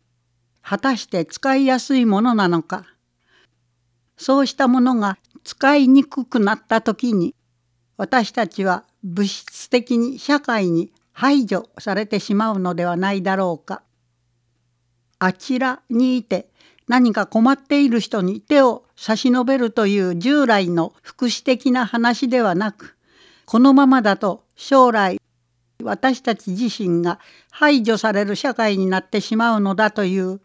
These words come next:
こちらの話なのです。徳田武人、認知症フレンドリー社会、岩波新書。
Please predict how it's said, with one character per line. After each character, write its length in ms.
こ 160
ち 200
ら 220
の 280
話 520
な 120
の 180
で 120
す。 340
徳 300
田 200
武 360
人、 380
認 340
知 260
症 340
フ 160
レ 100
ン 100
ド 160
リ 200
ー 40
社 220
会、 280
岩 260
波 340
新 360
書。 240